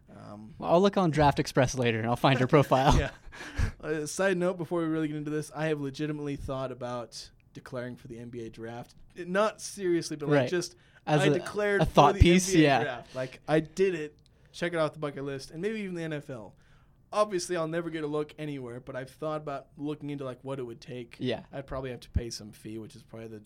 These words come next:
Speaker 1: the
Speaker 2: Sure.
Speaker 1: number one reason I would.
Speaker 2: Hire an agent.
Speaker 1: I don't even know if I'd have to hire an agent. <laughs> I just
Speaker 2: I
Speaker 1: be
Speaker 2: mean,
Speaker 1: like,
Speaker 2: if
Speaker 1: "I declared for the draft."
Speaker 2: Yeah, yeah.
Speaker 1: And maybe just hire, like, my dad as my agent or something like that.
Speaker 2: You should legitimately try out for the Stars. I think every year they have an open tryout. I mean, just see how it goes.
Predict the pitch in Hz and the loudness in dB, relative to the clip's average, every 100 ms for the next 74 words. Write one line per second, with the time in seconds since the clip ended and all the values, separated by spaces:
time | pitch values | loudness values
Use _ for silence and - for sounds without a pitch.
0 | - 139 135 127 120 113 107 - 127 117 | -18 -8 -8 -6 -10 -12 -16 -14 -14 -12
1 | 104 107 139 131 131 120 113 117 117 - | -12 -4 4 6 6 4 2 0 -2 -4
2 | - _ _ - 127 185 151 143 143 139 | -16 _ _ -16 -10 -8 -8 -8 -6 -4
3 | 147 - 147 160 202 233 - - - - | -4 -4 -4 -4 -6 -8 -14 -18 -18 -20
4 | - - - 170 170 170 170 143 196 202 | -20 -20 -6 -4 2 4 4 2 -2 -4
5 | - 185 196 190 202 190 170 190 180 131 | -6 -4 -4 -6 -8 -8 -2 0 -2 -4
6 | - - - 139 127 - _ - 127 165 | -12 -20 -4 -2 -2 -4 _ -4 -2 -2
7 | 175 185 190 175 - - 160 156 151 143 | -2 -4 -4 -10 -10 -4 -2 -2 -4 -8
8 | 135 135 139 139 127 117 110 117 117 107 | -12 -10 -10 -10 -12 -14 -14 -14 -14 -16
9 | 120 113 - 110 107 - _ _ _ _ | -14 -14 -14 -14 -14 -18 _ _ _ _
10 | _ _ _ _ 165 190 277 214 175 139 | _ _ _ _ -4 -2 -4 -2 -4 -2
11 | 151 165 156 147 127 - 127 120 120 117 | -2 -2 0 -2 -2 -2 0 -2 -4 -8
12 | 113 - 113 131 - - 139 233 202 160 | -6 -6 -6 -8 -14 -6 -4 -2 0 0
13 | 175 170 165 135 139 147 147 143 147 - | 2 4 4 4 4 2 2 0 0 0
14 | 139 120 113 120 156 170 180 247 208 165 | 2 2 -2 -2 0 0 -2 -4 -2 -4
15 | 127 127 104 - | -4 -8 -14 -14